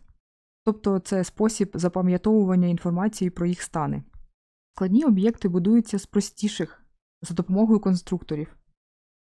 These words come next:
Найпростішими об'єктами є числа, символи, символьні рядки довільної довжини, булеві змінні. Маніпулювання складними об'єктами забезпечується відповідними операціями. Прикладом може бути вибирання чи видалення складного об'єкту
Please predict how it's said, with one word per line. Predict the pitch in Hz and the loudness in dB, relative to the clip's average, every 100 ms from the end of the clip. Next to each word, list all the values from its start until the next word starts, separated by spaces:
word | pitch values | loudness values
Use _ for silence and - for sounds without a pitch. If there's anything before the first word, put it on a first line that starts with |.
| - | -2
Найпростішими | 185 185 190 - 269 240 233 | 0 0 -4 -4 2 4 4
об'єктами | 202 233 233 208 202 | 4 0 2 2 4
є | 185 196 | 2 0
числа, | 180 - 226 240 - 202 | -2 -2 -2 -2 -4 -8
символи, | - 196 214 202 190 190 | -2 2 2 2 0 -2
символьні | - 170 170 165 156 | 0 0 0 -2 -2
рядки | 165 - 202 226 | -6 -4 -2 0
довільної | 226 202 202 202 196 | 0 0 2 2 0
довжини, | 190 180 190 190 190 - - _ | -2 0 0 0 -2 -6 -20 _
булеві | 151 170 185 160 | -4 0 0 0
змінні. | 160 156 156 151 143 147 _ _ _ _ _ _ _ _ _ _ | 0 0 -2 -2 -4 -8 _ _ _ _ _ _ _ _ _ _
Маніпулювання | 180 196 202 202 214 220 | 2 4 6 4 6 4
складними | 190 - 190 208 202 | 4 0 4 6 6
об'єктами | 180 208 285 - 196 185 | 4 2 0 2 4 4
забезпечується | 180 175 175 - 233 - 208 202 196 185 | 2 -2 -4 -4 -6 -2 -2 -2 -4 -4
відповідними | 180 - 175 220 208 185 185 | -4 -4 0 4 4 4 2
операціями. | 175 - 180 170 - 147 151 151 - _ _ _ _ _ | -2 -2 -2 -2 -4 -6 -6 -8 -12 _ _ _ _ _
Прикладом | - 247 233 202 | -4 2 2 4
може | 196 185 196 | 4 4 4
бути | 180 220 226 190 185 170 | 4 2 2 0 0 0
вибирання | 175 170 185 233 220 | -2 0 2 4 4
чи | 190 - 185 175 | 2 -2 -2 -2
видалення | 160 160 214 214 190 175 | -2 0 2 4 2 0
складного | - 170 165 190 175 | -2 -4 0 2 2
об'єкту | 160 170 226 - 190 | 0 0 0 0 -4